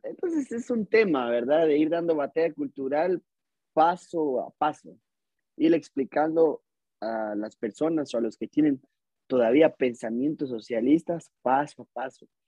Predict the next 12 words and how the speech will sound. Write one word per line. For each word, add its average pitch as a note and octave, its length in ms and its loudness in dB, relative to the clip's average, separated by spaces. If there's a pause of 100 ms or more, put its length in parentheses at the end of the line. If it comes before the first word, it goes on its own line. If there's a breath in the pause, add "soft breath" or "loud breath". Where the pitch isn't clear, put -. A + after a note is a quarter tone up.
(360)
Primero D3 360 6
eliminar C#3+ 640 4
el D3+ 120 -2
socialismo B2 600 -6
de A#2+ 80 0
la A2 120 -2
mente, C#3+ 480 -4 (960)
luego C#3 260 6
explicar C#3 720 0
cómo C#3 300 -4
podemos B2+ 460 -2
vivir A#2+ 500 0